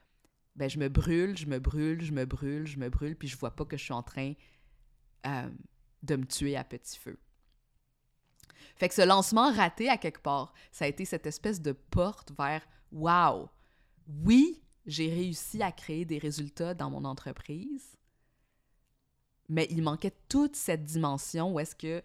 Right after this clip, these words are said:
on discutait, je discutais pas ou je, ou je conscientisais pas. C'est comme, où est mon besoin de sécurité ?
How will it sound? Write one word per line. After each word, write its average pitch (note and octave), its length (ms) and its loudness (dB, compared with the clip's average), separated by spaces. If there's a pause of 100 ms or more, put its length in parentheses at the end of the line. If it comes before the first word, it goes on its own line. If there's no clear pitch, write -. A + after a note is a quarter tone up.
(160)
on D#3+ 140 -4
discutait, - 600 -8
je D3 120 -8
discutais D#3 520 -10
pas G3+ 220 -2
ou F3 140 -2
je, - 240 -6
ou D3 100 -14
je - 100 -14
conscientisais C#3 640 -10
pas. G3 180 -4
C'est D#3 120 -12
comme, D#3 200 -4 (300)
où F3+ 160 0
est G3 100 2
mon D#3+ 160 0
besoin D3+ 340 -4
de D#3 60 -8
sécurité ? C#3+ 640 -12